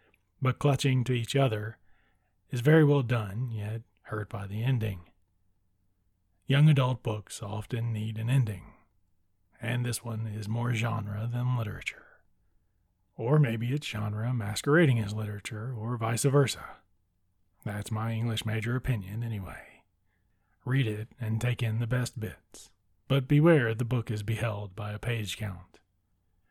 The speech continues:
Don't give it to a kid that has lost someone, who wants to learn a little bit about grief, because the book has an easy answer of an easy villain. Pain beyond hope that this book depicts is not so easily solved.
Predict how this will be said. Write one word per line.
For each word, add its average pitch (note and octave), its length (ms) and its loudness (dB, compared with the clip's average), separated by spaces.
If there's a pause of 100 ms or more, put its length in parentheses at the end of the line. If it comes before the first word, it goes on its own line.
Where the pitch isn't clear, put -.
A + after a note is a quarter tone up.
(180)
Don't C#3+ 240 6
give B2 160 2
it B2 120 -2
to B2 120 2
a A#2 60 -2
kid G#2 340 -6
that A2 140 -2
has A2 160 -4
lost A2 260 -4
someone, G2 440 -10 (720)
who C3 100 0
wants A#2 300 0
to A#2 120 -4
learn A2 220 -2
a G#2+ 100 -2
little G#2+ 220 -4
bit G#2 200 -6
about G2 300 -10
grief, B2 480 -2 (1000)
because A2+ 260 -4
the A2 80 -6
book G#2+ 260 -2
has G#2+ 220 -6
an A2 80 0
easy A2+ 300 -2
answer G#2 580 -8 (180)
of A#2+ 100 -4
an A#2 80 -2
easy A2 300 -4
villain. G2+ 400 -8 (1160)
Pain A#2+ 300 0
beyond B2 360 0
hope G#2+ 340 -4 (480)
that G#2 140 -8
this A2 160 -2
book A2 260 -6
depicts - 600 -6 (580)
is A#2+ 160 -2
not A2+ 260 0
so B2 220 -4
easily G#2 340 -4
solved. - 720 -8